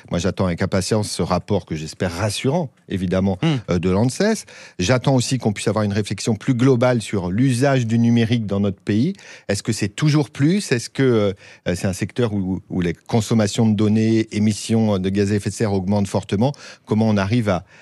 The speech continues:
Speaker 1: à réguler tout ça, euh, mieux qu'aujourd'hui ? Euh,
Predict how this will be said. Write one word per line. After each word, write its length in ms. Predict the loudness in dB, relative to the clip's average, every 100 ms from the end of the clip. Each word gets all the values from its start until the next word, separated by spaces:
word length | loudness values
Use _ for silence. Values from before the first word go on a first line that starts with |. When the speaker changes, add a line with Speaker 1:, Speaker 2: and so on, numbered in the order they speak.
| _ -6
Speaker 1:
à 100 | -4
réguler 640 | 0 0 2 2 2 0
tout 160 | -4
ça, 340 | -6 -2 2 2
euh, 160 | 2
mieux 280 | 2 2 2
qu'aujourd'hui ? 640 | 2 0 0 0 0 2
Euh, 60 | 2